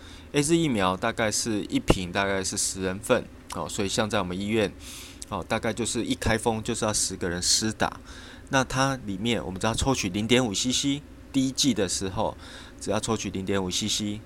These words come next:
那我们所使用的是A Z疫苗，里面是减低活性的一个腺病毒的载体。好，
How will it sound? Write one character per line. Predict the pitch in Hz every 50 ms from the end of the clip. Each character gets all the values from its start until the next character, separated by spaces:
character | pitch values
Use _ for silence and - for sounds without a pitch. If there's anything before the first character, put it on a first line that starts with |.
| - -
那 | 110 113 101
我 | 95
们 | 87 90 90 90
所 | - - - 92 85 87
使 | - - - 78
用 | 90 107 113 110
的 | 98 95 92
是 | - - 107
A | - - 110 110
Z | 113 117
疫 | 117 117 117 107
苗， | 98 87 85 78 78 82
里 | 82 87
面 | 87 110 123 120
是 | 113 - 127
减 | - - 113 95 82 - - - - - - -
低 | 160 151 147 143
活 | - - 107 101 107
性 | 107 - - 127 110 95
的 | 90 85
一 | 87 90
个 | - - 101 82
腺 | - - - 131 113
病 | 107 - 123 104 95
毒 | 87 92 76
的 | 78 90 87
载 | - - 80 80 98
体。 | - - - 87 - - - - - - - - - - - - - -
好， | - - -